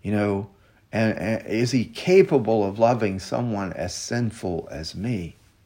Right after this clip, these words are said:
You see, you will not be able to truly go into the depths of wisdom of God if you have not settled the issue. He is good and he loves me.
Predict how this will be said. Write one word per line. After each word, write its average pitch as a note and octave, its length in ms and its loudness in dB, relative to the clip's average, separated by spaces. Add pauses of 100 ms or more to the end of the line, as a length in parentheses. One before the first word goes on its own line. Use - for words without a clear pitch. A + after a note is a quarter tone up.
(1300)
You - 40 -16
see, A#2+ 240 -2
you C#3 260 2
will D#3 120 4
not C#3+ 440 2
be A#2 180 0
able B2+ 480 2 (920)
to B2 160 -4
truly F3 720 2
go A#2 320 4
into C#3 440 0
the G#2+ 160 0
depths A#2 640 2
of G#2 320 -2
wisdom B2 540 0
of E2+ 180 -8
God A2 340 -2
if F2 160 -6
you G#2 80 -4
have G#2 100 -10
not A2+ 260 -4
settled C3 460 -2
the - 220 -6
issue. F#2+ 420 -4 (340)
He G#2+ 180 0
is E2 140 -4
good E3 520 4 (1200)
and G2+ 120 -4
he G2 120 0
loves G#2+ 340 0
me. G2 460 -4